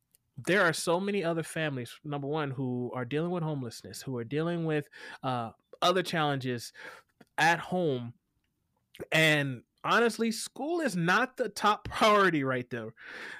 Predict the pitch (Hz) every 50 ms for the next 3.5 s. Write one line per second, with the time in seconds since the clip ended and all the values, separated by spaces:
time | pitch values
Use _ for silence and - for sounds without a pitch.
0 | - _ - 139 127 135 165 202 240 254 233 202 - 175 196 226 254 226 240 214
1 | 190 180 185 202 202 - - - 135 139 151 165 190 202 202 - 220 220 226 233
2 | 233 220 - - 226 233 240 240 226 226 - - - _ _ 151 165 208 233 233
3 | 208 220 214 208 196 190 185 175 165